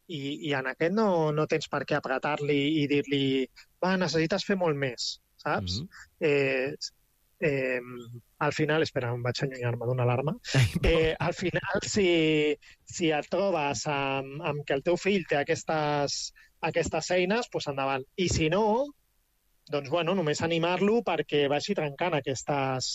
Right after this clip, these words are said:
Speaker 1: barreres i aquestes pors.
Speaker 2: Mhm.
Speaker 1: Al final sí que, sí que hi ha molta gent que té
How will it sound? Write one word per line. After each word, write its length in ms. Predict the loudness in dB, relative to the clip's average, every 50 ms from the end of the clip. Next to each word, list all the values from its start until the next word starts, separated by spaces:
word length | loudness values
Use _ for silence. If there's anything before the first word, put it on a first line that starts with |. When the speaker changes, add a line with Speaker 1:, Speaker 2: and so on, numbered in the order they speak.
| -6 -6
Speaker 1:
barreres 580 | -4 -2 0 2 2 2 2 2 0 0 -2 -4
i 40 | -6
aquestes 380 | -6 -6 -6 -6 -6 -8 -8 _
pors. 300 | -8 -8 -6 -6 -6 -8 -2 0
Speaker 2:
Mhm. 240 | 2 2 2 0 -4 -10 -14 -8 -4
Speaker 1:
Al 100 | -4 -4
final 320 | -2 -2 0 0 0 0 0
sí 180 | -2 0 0 0
que, 140 | 2 2 4 4 4 2 2 0
sí 160 | -2 -2 0 0
que 80 | 2
hi 60 | 2 2
ha 20 |
molta 280 | 0 -2 -4 -4 -4 -2
gent 220 | 0 2 0 0 0
que 100 | -2 -2 -2
té 140 | 0 0